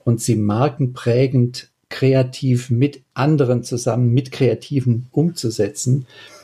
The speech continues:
ähm, dass dies einen langfristigen Bestand hat und auch die Werthaltigkeit von solchen Marken rausarbeitet. Und das Geschäftsmodell von unserem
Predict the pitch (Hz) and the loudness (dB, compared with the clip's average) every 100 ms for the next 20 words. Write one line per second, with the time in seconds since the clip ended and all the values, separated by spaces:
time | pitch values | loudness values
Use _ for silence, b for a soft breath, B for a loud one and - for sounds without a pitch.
0 | _ 139 117 120 123 131 147 113 - 120 | _ -2 2 4 4 2 0 -4 -2 -2
1 | 123 - 127 127 - 123 110 107 127 139 | -2 -2 -2 -2 -4 -4 -2 0 2 2
2 | - 127 131 123 123 123 - 120 - 120 | 0 -2 -2 2 2 0 -2 -2 0 0
3 | 127 127 127 - 110 - - _ 117 117 | 0 0 0 -2 -2 -4 -16 _ 0 0
4 | - - _ _ _ 107 101 127 123 117 | -2 -18 _ _ _ 0 2 2 2 0
5 | - - 101 - - 101 104 - 98 95 | -2 -4 -2 -2 -2 0 0 0 0 0
6 | - - 107 B B B - 101 117 127 | -2 0 -2 B B B -12 -2 0 0
7 | - 90 - 92 98 151 165 B B B | -4 -12 -10 -10 -6 -4 -4 B B B
8 | B - 110 107 - 107 - - 147 - | B -4 -2 -2 -2 -6 -6 -2 -2 0
9 | 160 143 131 131 127 B B _ - 117 | 0 2 2 2 -4 B B _ -4 -2
10 | 117 - 131 123 113 107 117 | -2 0 0 2 0 -2 -2